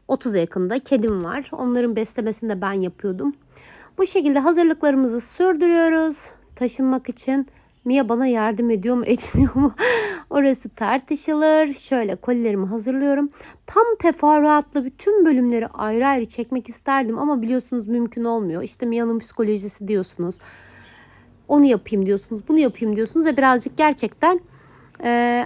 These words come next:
aynı aşamaları çekemedim. Duvardaki bu rafları çıkardım. Sonrasında bu raflardan da bir kitaplık oluşturdum ve yeni eve o kadar çok yakıştı ki anlatamam. Mia burada birazcık panik.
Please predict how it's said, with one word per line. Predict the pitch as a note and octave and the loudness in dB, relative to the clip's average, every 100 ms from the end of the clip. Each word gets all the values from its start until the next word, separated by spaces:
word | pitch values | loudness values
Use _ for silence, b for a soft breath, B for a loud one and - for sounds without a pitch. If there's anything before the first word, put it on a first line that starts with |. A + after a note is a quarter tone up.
| - | 0
aynı | E4 D4+ B3+ A#3 - | 2 2 0 -4 -4
aşamaları | C4+ - B3 G#3 D#4+ | -2 0 0 2 0
çekemedim. | - E4+ - B3+ F#3 B3+ E4 | 0 -2 0 0 0 0 2
Duvardaki | D#4 D4 C#4+ C4+ | 2 2 0 -2
bu | C#4+ | 0
rafları | C#4 - C#4 | 0 0 -2
çıkardım. | C4+ - - G#3 G3+ C#4 | -2 -6 -4 -4 -4 -8
Sonrasında | C#4 C4+ C4 C#4+ G#3+ | -6 -6 -4 -6 -4
bu | |
raflardan | A3 A#3+ C#4 C#4 E4+ | -4 -4 -2 0 0
da | C#4 | -2
bir | G#3 | -4
kitaplık | - - G#3 - A#3 | -8 -6 -6 -6 -6
oluşturdum | A3+ F#3+ - A3 B3 C4 | -4 -4 -10 -6 -2 0
ve | |
yeni | F#3+ F3+ A3 | 0 0 0
eve | A#3+ | 0
o | A#3 | -4
kadar | - G3 C4+ | -4 -2 0
çok | C4 B3 | -2 -6
yakıştı | A3+ - - E4+ | -8 -12 -14 -8
ki | B3+ | -4
anlatamam. | G3+ G3 A3 A3 D4+ _ b b b b b b | -4 -4 -4 -4 -6 _ b b b b b b
Mia | E4 G#4 F#4 | 4 4 6
burada | G4+ E4 | 2 2
birazcık | E4 F4+ A#3 E4 - | 2 2 2 -2 -2
panik. | A#3+ F3+ - | -2 -2 -6